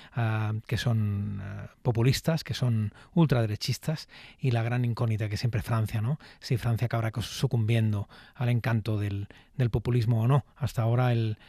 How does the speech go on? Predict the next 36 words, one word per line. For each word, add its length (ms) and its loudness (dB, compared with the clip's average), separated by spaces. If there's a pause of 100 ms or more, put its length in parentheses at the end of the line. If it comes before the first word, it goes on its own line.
(120)
el 180 -2
cordón 240 2
sanitario 420 0
lo 60 2
ha 40 2
impedido, 500 2 (280)
ahora 240 0
mismo 340 2
pues, 480 -4 (380)
pues 800 -6
Le 140 2
Pen 280 2
está 200 0
más 180 0
cerca 220 -2
que 120 0
nunca 380 2 (340)
de 300 0
poder 220 0
ser 140 -2
primer 260 0
ministra 360 -2
francesa, 520 -2 (260)
el 120 -4
segundo 320 2
país 300 0
de 100 2
la 80 0
eurozona, 540 -2 (280)
el 120 -6
segundo 260 2
país 220 2
de 60 4
la 100 0
Unión 140 0
Europea, 480 -2